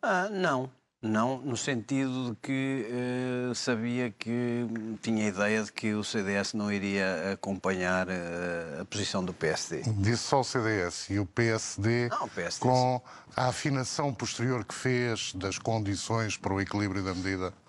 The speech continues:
Speaker 1: Não, eu não gostava de falar só sobre o P S D, porque eu acho que a discussão sobre o iva da eletricidade foi, foi, em grande parte, um jogo de sombras chinesas, não é?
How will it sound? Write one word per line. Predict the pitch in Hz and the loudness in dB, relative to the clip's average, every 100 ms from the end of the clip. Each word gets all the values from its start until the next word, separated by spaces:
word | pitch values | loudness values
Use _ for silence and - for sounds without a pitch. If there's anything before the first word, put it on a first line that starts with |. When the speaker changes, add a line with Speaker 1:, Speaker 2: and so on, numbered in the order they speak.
| - | -4
Speaker 1:
Não, | 359 | -2
eu | 392 240 | 0 2
não | 233 | 2
gostava | 165 196 180 | 2 0 0
de | 165 | 0
falar | 160 147 | 0 0
só | - 156 135 | 0 -2 -4
sobre | - 143 139 | -4 -2 -2
o | |
P | - 143 | 0 0
S | 135 - | 0 0
D, | 160 131 | 0 0
porque | - 120 - | -2 -6 -2
eu | 139 117 | 0 2
acho | 113 107 - - | 2 0 -4 -6
que | - 117 113 92 87 - - 113 107 | -2 0 0 -2 -6 -12 -10 -8 -6
a | 123 | -6
discussão | 131 - - - | -4 -6 -4 -4
sobre | - 123 113 | -2 -2 0
o | 117 | 0
iva | 110 104 | 0 0
da | 104 | 0
eletricidade | 110 113 107 - - 113 107 110 107 | 0 0 -2 -4 -2 0 2 0 -2
foi, | - 120 120 113 98 | -4 0 0 -2 -6
foi, | - 113 113 117 101 98 101 | -6 -2 0 0 -2 -2 -2
em | 110 | 0
grande | 113 113 98 | 2 2 2
parte, | - 104 107 120 | 4 4 4 0
um | 113 | 0
jogo | 104 101 123 110 117 | 2 2 2 2 0
de | 117 120 | 0 -2
sombras | 113 - 120 113 110 107 | -2 0 0 2 0 0
chinesas, | - 120 120 104 92 85 - | 0 2 2 0 -2 -8 -12
não | |
é? | 69 | -14